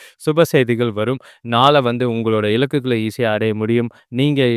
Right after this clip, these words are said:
எந்த ஒரு புதிய முயற்சியும் எடுக்கிறதுக்கு ஏற்ற ஒரு நாள்.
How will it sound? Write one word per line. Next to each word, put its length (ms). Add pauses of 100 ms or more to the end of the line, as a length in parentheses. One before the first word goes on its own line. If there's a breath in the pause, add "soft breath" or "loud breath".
(180)
எந்த 300
ஒரு 220
புதிய 320
முயற்சியும் 540
எடுக்கிறதுக்கு 580
ஏற்ற 380
ஒரு 180
நாள். 240